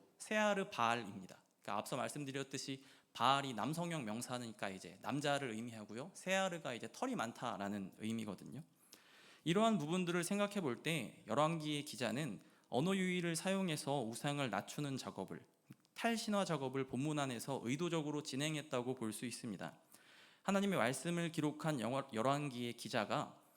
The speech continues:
바알을 높여서 쓸 수가 없었던 거죠. 우리에게 우상이 어떤 존재인지 그는 파리와 같다라는 언어 유희,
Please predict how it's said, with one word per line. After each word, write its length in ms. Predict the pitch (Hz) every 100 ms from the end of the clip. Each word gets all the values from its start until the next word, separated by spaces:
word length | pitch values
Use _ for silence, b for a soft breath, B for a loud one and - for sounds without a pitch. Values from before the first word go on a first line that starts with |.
| B -
바알을 520 | 123 143 151 151 120
높여서 400 | 127 131 185 180
쓸 160 | 175 170
수가 220 | 165 131
없었던 420 | 107 131 131 131
거죠. 200 | 101 - - _ - -
우리에게 560 | 131 151 147 160 190
우상이 340 | 120 123 139 127
어떤 340 | 104 - 180
존재인지 720 | 160 151 135 117 104 143 135 -
그는 320 | 131 160 202 B B -
파리와 340 | 262 262 247
같다라는 520 | 160 143 151 135 135
언어 260 | 107 131 139
유희, 360 | 110 147 170